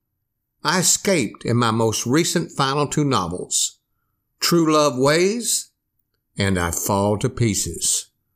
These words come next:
both titles coming from one of my favorite groups in the nineteen sixties, Peter and Gordon. I was in another world and another time, even if it was in the pages of a book.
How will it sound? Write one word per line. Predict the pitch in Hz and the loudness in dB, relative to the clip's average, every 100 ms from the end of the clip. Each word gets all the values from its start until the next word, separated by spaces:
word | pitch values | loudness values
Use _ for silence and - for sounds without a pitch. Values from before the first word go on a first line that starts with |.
| _ _ _ | _ _ _
both | 120 202 233 | 0 0 0
titles | - 196 190 107 104 | 0 0 2 0 0
coming | - 151 110 101 | -2 0 0 -2
from | - 110 | 0 0
one | 127 | 2
of | 127 | 0
my | 107 95 | 0 -2
favorite | - 151 - 160 | -2 -2 0 -2
groups | - 156 95 - - - _ _ _ - | 0 -2 -2 -4 -4 -6 _ _ _ -4
in | 113 | 0
the | 110 | 2
nineteen | 113 139 139 147 147 | 2 0 0 0 0
sixties, | - 143 - - - - - - _ _ _ _ _ _ | 0 -2 -4 -8 -8 -4 -4 -6 _ _ _ _ _ _
Peter | - 110 92 104 | -4 -2 0 0
and | 120 | 2
Gordon. | 127 160 - 82 71 _ _ _ _ _ _ _ _ _ _ _ _ _ - | 2 0 0 -6 -8 _ _ _ _ _ _ _ _ _ _ _ _ _ -4
I | |
was | 247 277 202 | 0 2 2
in | 196 | 2
another | 160 170 185 | 2 2 2
world | 160 143 110 107 110 104 110 _ _ _ _ _ _ - | 2 2 2 2 0 -2 -8 _ _ _ _ _ _ -2
and | 104 | 0
another | 90 90 92 101 117 | 0 2 2 2 0
time, | 110 120 95 82 78 78 - _ _ _ _ _ _ _ _ - | 0 -2 -2 -4 -6 -8 -12 _ _ _ _ _ _ _ _ -2
even | 208 220 220 214 | 0 2 2 2
if | 202 | 2
it | 202 165 | 0 0
was | 185 165 117 117 | 2 2 2 0
in | 120 | 0
the | |
pages | 120 135 143 135 131 | 0 0 0 0 0
of | 143 | 0
a | 147 | 0
book. | 151 135 85 - | 0 0 -2 -12